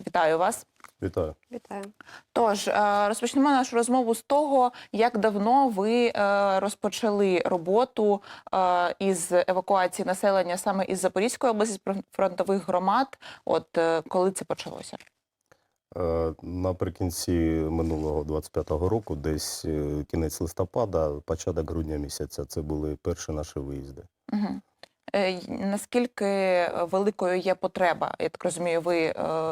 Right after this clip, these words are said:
Speaker 1: якраз і розпочали роботу через те, що загострилась ситуація, і людей стало більше виїжджати, більша потреба з'явилася в тому, щоб людей вивозили. От, е, скільки людей ви вже вивезли за цей час? Можливо,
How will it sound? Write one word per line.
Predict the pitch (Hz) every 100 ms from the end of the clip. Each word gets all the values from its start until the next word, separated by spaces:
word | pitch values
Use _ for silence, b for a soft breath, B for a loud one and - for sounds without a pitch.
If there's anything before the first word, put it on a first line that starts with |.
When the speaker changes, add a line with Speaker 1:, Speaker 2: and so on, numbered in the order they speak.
| 156
Speaker 1:
якраз | 156 165 160 - -
і | 156
розпочали | 165 165 180 - 175
роботу | 170 165 170 165
через | 170 170
те, | - 170
що | - - 160 156 151
загострилась | 165 175 175 175 170 165 -
ситуація, | - 170 170 - 175
і | 175
людей | 170 170 175
стало | - 170
більше | 165 165 151 196
виїжджати, | 185 196 202 214 226 247 247 B B
більша | 190 - 202
потреба | 180 170 165 180
з'явилася | 196 220 233 262
в | 240
тому, | 220 226
щоб | 220 196
людей | 202 196
вивозили. | 190 185 196 190 180 175 - B B -
От, | 185 175 -
е, | 170
скільки | 170 220 196 175
людей | - 190
ви | 180
вже | 190 185
вивезли | 240 277 262
за | 208
цей | - 208
час? | 190 - 190 190 -
Можливо, | 180 185 202 196 180